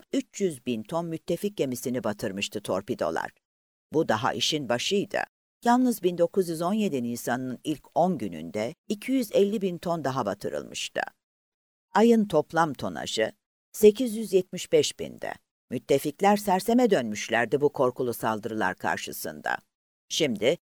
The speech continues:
iki milyon genç ve hevesli Amerikan askeri de savaşa katılmak için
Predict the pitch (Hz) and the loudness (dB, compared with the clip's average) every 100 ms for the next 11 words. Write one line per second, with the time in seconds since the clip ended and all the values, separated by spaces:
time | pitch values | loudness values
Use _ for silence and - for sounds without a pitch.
0 | _ 180 - 196 160 131 113 117 131 147 | _ 0 2 0 2 0 0 2 2 0
1 | - 98 117 139 135 - 151 120 135 135 | -2 -4 0 2 2 2 0 2 2 0
2 | 135 120 104 - 123 101 170 - 165 180 | -2 -2 -4 0 0 2 0 0 -2 0
3 | 196 180 139 - 139 127 - 76 - 139 | 0 0 -2 0 0 0 -4 -6 -4 -4